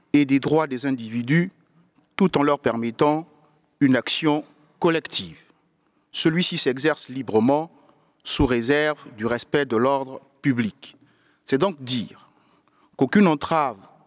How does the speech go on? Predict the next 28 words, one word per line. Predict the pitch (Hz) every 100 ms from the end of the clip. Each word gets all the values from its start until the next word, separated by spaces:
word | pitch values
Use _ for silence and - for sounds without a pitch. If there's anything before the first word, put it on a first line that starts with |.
| -
qu'elle | 156
soit | 151 - 143
d'ordre | 123 135 113
juridique | 110 120 135 123 147 -
ou | 120
institutionnel, | 117 - - - 113 113 147 156 - _ _ _ -
n'existe | 123 143 143 190 180 - 135 - -
pour | 135 135
interdire | 135 139 123 165
ou | 151
restreindre | 127 123 - 156 151 156 - - _ -
ce | -
droit | 139 127 143 147 - -
au |
profit | 104 - 131 - 147 156 _ _ _ _ _
de | 127
chacun. | 127 - - 120 - _ _ _ _ _ _ _ _ -
Le | 135
ministère | 147 165 151 208
de | 170
l'Intérieur | 143 135 131 127 160 185 202 214 - _ _ _ _ _
traite | - 202 214 - _
quotidiennement | - 202 165 143 139 120 127 139 _ _ _ _ -
de | 123
nombreuses | 139 139 160 135
demandes | 135 139 151 139
de | 123
légalisation | 120 131 127 123 127 - 156 147